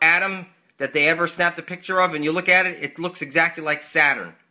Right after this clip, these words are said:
It looks, I'm telling you, you've never even seen what an atom looks like until you look up the real images of the first atom ever captured. It looks like Saturn. It's a,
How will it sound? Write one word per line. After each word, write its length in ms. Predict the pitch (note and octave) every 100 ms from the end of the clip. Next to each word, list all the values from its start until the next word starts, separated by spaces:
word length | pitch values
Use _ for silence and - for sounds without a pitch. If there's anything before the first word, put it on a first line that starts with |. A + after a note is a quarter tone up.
| _ _
It 80 | B2
looks, 200 | C#3+ C#3
I'm 140 | C#3+ C#3
telling 340 | E3 F#3 G3+
you, 100 | G3+
you've 220 | G3 C#3+
never 240 | D3+ F3 F#3+
even 200 | F3 E3
seen 260 | - E3+
what 100 | D#3
an 80 | C#3+
atom 380 | D3 C#3+ C#3+ C3
looks 180 | A2 -
like 220 | A2+ G#2
until 240 | A2+ -
you 80 | A2+
look 200 | A#2+ C#3
up 140 | C3+ -
the 140 | A2+
real 500 | G#2 B2+ D#3 D#3 D#3 - _ _ _ _
images 480 | D3+ D3+ D3 D3 C3
of 180 | - A2
the 80 | G#2
first 360 | - D3 D3 -
atom 340 | D3 C#3+ C#3+ C3+
ever 320 | C#3 C3+ C3+
captured. 520 | - C#3 C3 - G#2+
It 80 | G#2+
looks 220 | C3+ -
like 160 | B2 A2+
Saturn. 440 | - B2+ A2+ G2
It's 100 | F#2
a, 180 | G#2+